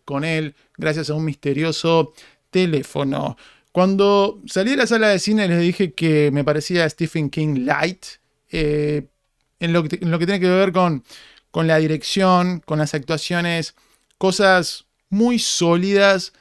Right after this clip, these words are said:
Tal vez la pata floja de la película era el libreto y en algunos excesos. No tuve la oportunidad de leer este cuento, pero por lo que he,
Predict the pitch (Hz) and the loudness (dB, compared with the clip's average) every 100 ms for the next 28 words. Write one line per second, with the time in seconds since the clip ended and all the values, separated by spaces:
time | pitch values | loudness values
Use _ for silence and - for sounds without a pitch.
0 | _ - 180 208 214 196 - 196 196 170 | _ -2 2 2 0 -2 -2 -2 -2 -4
1 | - 202 240 196 165 151 151 160 147 147 | -2 0 0 0 2 0 0 -4 -2 2
2 | 151 139 - - _ - 214 226 208 165 | 2 0 -10 -20 _ -2 2 2 2 2
3 | 160 170 180 180 175 165 165 _ _ - | 2 2 0 0 0 0 -4 _ _ -4
4 | 202 208 262 269 208 - 214 196 175 - | 0 0 0 0 -2 -2 0 0 -2 -6
5 | 180 196 196 226 202 170 170 175 190 165 | -4 -4 2 4 4 0 -2 0 0 2
6 | 151 156 165 185 - 175 156 - 175 175 | 2 2 2 0 -2 -6 -8 -6 -4 -4
7 | 147 170 - 160 151 147 151 143 143 - | -4 -6 -4 -2 0 0 0 0 -2 -4
8 | 143 139 135 _ _ _ _ - 156 160 | -4 -4 -4 _ _ _ _ -6 -2 -2
9 | 156 143 - | -2 -4 -6